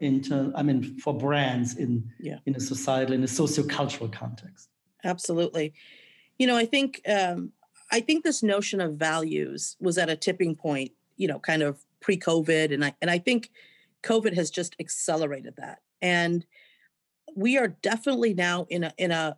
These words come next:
Speaker 2: in a time in, in, in history where people just don't wanna buy brands anymore. They wanna buy into brands. They wanna understand what you stand for and what you stand against. Now, as a marketer,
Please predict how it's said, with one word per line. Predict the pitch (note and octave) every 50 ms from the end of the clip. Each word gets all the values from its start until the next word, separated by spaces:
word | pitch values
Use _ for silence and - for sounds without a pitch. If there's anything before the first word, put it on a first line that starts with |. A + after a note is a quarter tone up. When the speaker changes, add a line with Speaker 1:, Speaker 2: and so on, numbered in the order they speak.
| _ _
Speaker 2:
in | - F3+ E3
a | D3+
time | D3+ - - - - G#3 G3+ G#3 G#3 G3
in, | F3+ E3 -
in, | - F3 E3+ E3+
in | - E3+ D#3+
history | D3 F#3+ F3+ F3 - - - E3 D#3 D3+
where | D#3 D3+ E3 D#3 D3+
people | D3+ - - - F#3+ G3 G3 F#3
just | - - D#3+ D#3+ - -
don't | F3 D#3 - -
wanna | D#3+ D#3 D#3
buy | D#3+ E3 E3
brands | D#3+ D#3 E3 E3 E3 F3+ G3 F#3+ -
anymore. | D#3+ D3+ C#3+ - - C#3+ C#3+ C3 C#3+ _ _ _ _ _ _ _ _ _ _ _ _ _ _ _ _ _ _ -
They | G#3+
wanna | G3 G#3+ A3+ A3+ G#3
buy | F3 E3+ F3 F3+ F3+
into | F#3 F#3 G3 G#3 G3+ - F#3+
brands. | E3+ E3 D#3+ D3+ C#3+ - - - -
They | - G3+
wanna | G3 G#3+ A#3+ C#4 D4 D4+ - _
understand | - A#3 A#3 A3 A#3 - - - G#3 F#3+ F#3+ F#3
what | F3+ E3 - F3+
you | F#3+
stand | F3 - - F#3+ F3+ F3+ E3+ E3 -
for | - - F#3 F3+ F#3 G#3 A#3+ C#4+ D#4 - _ _ _ _ _ _ _ _ _ _ _ _
and | - F#3+ F#3
what | F#3 G3 - -
you | G3
stand | F#3 - - - F3+ F3 E3+ D#3
against. | D#3 D3+ - D3 C#3+ C#3+ - - - - - - _ _ _ _ _ _ _ _ _ _ _ _ -
Now, | G#3+ G3+ F#3 -
as | G3+ F#3
a | G3+
marketer, | F#3+ G3+ G#3 A#3 D4+ F#4 F#4 F#4 A#3+ F3+ E3+ D3+ C#3+ D#3 F#3